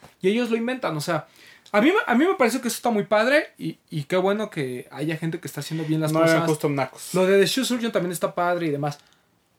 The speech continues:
Speaker 1: Yo no pagaría por ello, pero está padre. O sea, sí es algo que a lo mejor si un día me sobran tres mil dólares, diría,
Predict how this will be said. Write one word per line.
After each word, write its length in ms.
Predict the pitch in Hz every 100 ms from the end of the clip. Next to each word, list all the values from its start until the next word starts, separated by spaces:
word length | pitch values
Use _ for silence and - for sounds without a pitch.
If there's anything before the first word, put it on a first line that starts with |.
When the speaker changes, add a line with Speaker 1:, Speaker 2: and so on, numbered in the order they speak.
| _ 247 165
Speaker 1:
Yo 220 | 156 220
no 120 | 226 226
pagaría 320 | 170 156 151
por 140 | 143
ello, 160 | 196 359 - _ _ _ _ _ -
pero 360 | 208 220 392 - _ - - _ _ -
está 220 | - -
padre. 280 | 202 196 -
O 20 |
sea, 160 | 135 123
sí 200 | - 180
es 120 | 165
algo 240 | 185 190 196
que 200 | 165 131
a 40 |
lo 60 | 135
mejor 180 | 135 156
si 100 | 180
un 60 |
día 80 | 185
me 80 | 175
sobran 220 | 180 180
tres 180 | 156 135
mil 100 | 170
dólares, 220 | 196 196
diría, 160 | 180